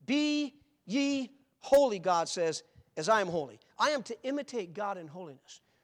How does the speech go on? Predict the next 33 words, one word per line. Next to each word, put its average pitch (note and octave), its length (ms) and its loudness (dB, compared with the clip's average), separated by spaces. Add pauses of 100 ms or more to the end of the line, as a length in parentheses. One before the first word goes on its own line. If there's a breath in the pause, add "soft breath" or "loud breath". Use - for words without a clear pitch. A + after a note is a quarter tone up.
(160)
Whoa, F#3 360 0
that, F3 200 -4
that'll, D#3+ 260 -6
that'll E3+ 280 -4
change D#3+ 320 -10
a A#2+ 40 -16
life, D3 280 -8
will E3 120 -4
it F3+ 80 -4
not? F#3 240 -6
Amen? E3+ 300 -6
Can E3 140 -16
you D3+ 40 -12
say F#3+ 140 -4
amen G3+ 160 -4
to G3+ 60 -6
that? G#3+ 120 -6
That'll F#3 240 -4
change F#3 280 -10
a C#3 40 -12
lot E3 200 -8
of D#3 80 -12
things D#3+ 240 -12
in C#3+ 120 -14
living. C3 280 -14 (640 soft breath)
He A3 100 -8
says, G3+ 220 -2
"Be D3+ 160 -4
ye C4 220 -2
holy." F#3+ 460 -8 (380)
In D#3 100 -12
verse, F3+ 280 -4
uh, E3 160 0